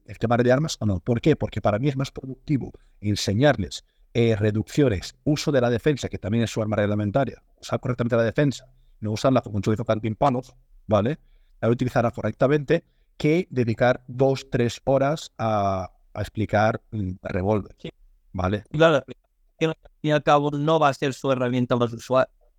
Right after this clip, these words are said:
Speaker 2: Y, y es
Speaker 1: Correcto.
Speaker 2: totalmente de acuerdo con eso también, claro que sí.
Speaker 1: Entonces
Speaker 2: Va, y,
Speaker 1: Sí.
Speaker 2: eh, el, el, lo, lo que sí que me estoy dando cuenta, tío, que da, da igual con, con quien hable, porque hay veces que entrevisto también a empresarios, a gente, bueno,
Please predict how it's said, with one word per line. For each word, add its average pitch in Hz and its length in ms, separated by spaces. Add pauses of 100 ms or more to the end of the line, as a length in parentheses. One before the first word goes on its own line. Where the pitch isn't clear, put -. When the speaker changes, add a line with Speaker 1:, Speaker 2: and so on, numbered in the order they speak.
(140)
Speaker 2:
Y, 120 160 (300)
y 131 60
es 113 140
Speaker 1:
Correcto. - 340 (180)
Speaker 2:
totalmente 123 320
de 117 40
acuerdo 117 220
con 113 120
eso 117 160
también, 104 500
claro 110 200
que 101 80
sí. 120 160 (380)
Speaker 1:
Entonces 113 280
Speaker 2:
Va, 143 200
y, 147 320 (360)
Speaker 1:
Sí. - 180 (300)
Speaker 2:
eh, 139 340 (280)
el, 139 280
el, 127 680
lo, 139 120
lo 139 140
que 135 100
sí - 100
que 202 80
me 226 60
estoy 202 140
dando 156 200
cuenta, 165 280
tío, 160 220
que 120 140
da, 117 160
da 143 180
igual 147 240
con, 123 320
con 110 220
quien 113 220
hable, 127 260
porque - 460 (240)
hay 110 100
veces 120 260
que 131 400
entrevisto 143 500
también 127 260 (180)
a 107 220
empresarios, 160 680
a - 80 (300)
gente, 117 500
bueno, - 160